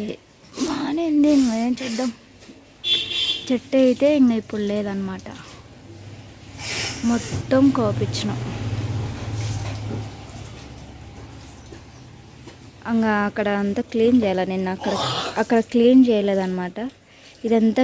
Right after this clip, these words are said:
క్లీన్ చేసినాను, ఆ మూల క్లీన్ చేయాలా. ఆ సందులో ఉంది చెత్త అంతా, ఆ సందులో ఉంది. ఇంకా ఆడొకటి, ఆడొకటి, ఆ రెండు క్లీన్ చేయాలా.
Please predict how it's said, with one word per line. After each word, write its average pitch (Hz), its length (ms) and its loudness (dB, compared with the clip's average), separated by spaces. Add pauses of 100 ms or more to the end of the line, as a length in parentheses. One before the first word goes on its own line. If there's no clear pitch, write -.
క్లీన్ 214 320 2
చేసినాను, 185 460 -4 (460)
ఆ - 20 -2 (160)
మూల 208 200 2 (140)
క్లీన్ 190 340 2
చేయాలా. 180 300 0 (520)
ఆ - 20 0 (140)
సందులో 214 460 4
ఉంది 196 260 -2
చెత్త - 240 -8 (120)
అంతా, 190 300 -6
ఆ 202 120 -10
సందులో 196 420 -2
ఉంది. 202 220 -4 (1080)
ఇంకా 214 180 2 (160)
ఆడొకటి, 202 480 0 (300)
ఆడొకటి, 196 500 -4 (180)
ఆ 202 40 0 (100)
రెండు 202 220 2 (100)
క్లీన్ 214 320 2
చేయాలా. 175 360 0